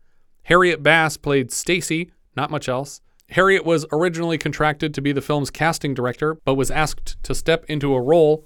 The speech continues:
when an actress dropped out at the last minute. Seth Jones played Dave, not much else. Jan Claire played Ellie. She was a nurse in One Third Rock and Franny in A Star Trek Voyager. Tom Candela played Richie.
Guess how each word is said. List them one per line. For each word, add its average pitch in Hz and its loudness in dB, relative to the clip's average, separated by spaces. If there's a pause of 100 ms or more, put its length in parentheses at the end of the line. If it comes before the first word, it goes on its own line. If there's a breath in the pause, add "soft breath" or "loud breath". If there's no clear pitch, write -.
when 127 -4
an 127 -4
actress 131 -6
dropped 120 -6
out 120 -4
at - -14
the 95 -14
last 87 -16
minute. 87 -18 (260)
Seth - -4
Jones 147 -4
played 135 -2
Dave, 139 0
not 107 -12
much 113 -8
else. 110 -6 (300)
Jan 123 -4
Claire 135 -4
played 120 -4
Ellie. 160 2 (200 soft breath)
She - -2
was 147 2
a 123 -2
nurse 170 0
in 120 -8
One 143 -2
Third 156 -2
Rock 156 0 (360 soft breath)
and 127 -6 (140)
Franny 151 -6
in 117 -6
A 110 -8
Star 123 -4
Trek 120 -6
Voyager. 113 -6 (280)
Tom 180 2
Candela 175 2
played 160 0
Richie. 175 -2